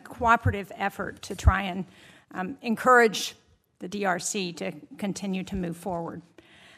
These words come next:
Um, Mister McCarter, your record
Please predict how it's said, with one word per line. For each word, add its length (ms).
Um, 320
Mister 260
McCarter, 540
your 200
record 520